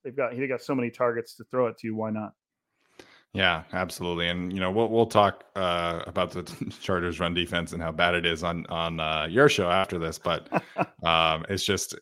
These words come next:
Speaker 2: this is a really bad matchup for the Chargers defense, and they're really gonna have to come out with their A game. So, uh, on the opposite end of the spectrum is the forty-niners defense, which is just, like, unfair, man. Like, every single one of their players just plays with their head on,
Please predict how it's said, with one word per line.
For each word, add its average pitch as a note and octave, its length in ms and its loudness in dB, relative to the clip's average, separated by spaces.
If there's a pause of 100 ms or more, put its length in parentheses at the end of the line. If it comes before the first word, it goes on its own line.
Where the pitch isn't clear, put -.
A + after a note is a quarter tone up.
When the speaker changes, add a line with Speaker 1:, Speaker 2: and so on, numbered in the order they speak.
Speaker 2:
this F2+ 200 -6
is E2+ 160 -8
a F#2 60 -2
really F#2 300 0
bad F2 420 4
matchup E2+ 400 0
for G2 60 -8
the F2+ 100 -2
Chargers E2 380 -4
defense, D#2+ 520 -6
and D#2+ 200 -6
they're E2 100 -4
really E2+ 180 -2
gonna E2+ 140 -4
have E2 220 0
to E2 260 -2 (640)
come G2 200 2
out F2+ 120 4
with E2+ 120 -6
their E2+ 180 0
A F2 140 0
game. D#2+ 260 -6
So, E2+ 380 -2 (320)
uh, G#2 340 8
on B2+ 140 12
the C#3+ 100 10
opposite D#3+ 380 10
end A#2+ 160 8
of A2+ 60 4
the G#2+ 80 2
spectrum A#2+ 440 4
is A2 100 0
the A2 100 2
forty-niners B2 540 6
defense, F#2 380 -4
which G2 260 -2 (200)
is G2+ 260 0
just, B2 320 2
like, A#2 220 4
unfair, A2 480 2
man. F2+ 260 -4
Like, F#2 220 -4
every B2+ 260 4
single A2+ 260 2
one G#2 120 2
of G2+ 80 0
their G2 180 0
players F#2+ 380 -2
just F#2 180 -8
plays G2+ 240 0
with F#2 100 -6
their F#2 160 -6
head F#2+ 180 -4
on, F#2 120 -4